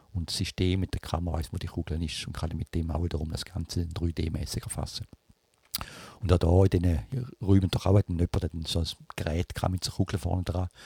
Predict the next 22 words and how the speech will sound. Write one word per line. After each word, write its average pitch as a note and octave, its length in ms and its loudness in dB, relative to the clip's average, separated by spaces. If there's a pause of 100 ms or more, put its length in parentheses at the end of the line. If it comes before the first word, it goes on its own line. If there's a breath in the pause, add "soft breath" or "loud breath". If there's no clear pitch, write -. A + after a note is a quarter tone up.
(300 loud breath)
Aber G2+ 120 4
man G#2+ 100 6
hat A2 60 -4
noch F#2 160 2
eine F2 260 0
Brille G2 340 4
haben. F2+ 200 -2
Also, F#2 160 -6
es - 80 -2
hat - 80 -8
noch - 80 -2
Leute - 260 -2
gehabt - 200 -4
mit E2+ 200 -6
einer - 80 -6
Brille. G2 380 4 (400 loud breath)
Das F2 120 -2
heisst, E2+ 220 0
die G2 60 2
haben F#2+ 60 2
nachher E2+ 160 0
bestimmt, - 540 -4